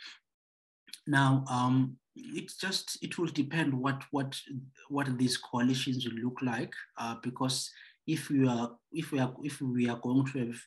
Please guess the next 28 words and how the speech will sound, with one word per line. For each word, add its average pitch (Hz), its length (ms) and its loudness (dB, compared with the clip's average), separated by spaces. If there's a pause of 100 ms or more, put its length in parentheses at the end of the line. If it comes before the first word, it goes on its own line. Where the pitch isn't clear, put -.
(140)
uh, 120 40 -10
uh, - 760 -14 (380)
an 135 160 0 (100)
alliance 127 460 2
between 123 500 2 (300)
the 120 60 -4
A 120 120 -2
N 127 140 6
C 123 260 2
and 113 180 -4
the 117 180 -6
E 120 40 -2
F 117 240 -4
F, 123 260 0 (100)
the 110 60 -6
far 120 240 0
left 117 280 -4
E 117 120 -4
F 117 180 -8
F, 127 200 -2 (720)
Economic 131 400 6
Freedom 120 300 6
Fighters, - 720 2 (600)
uh, 123 160 4
led 131 240 6
by 123 140 4
Julius 123 360 2
Malema 117 460 0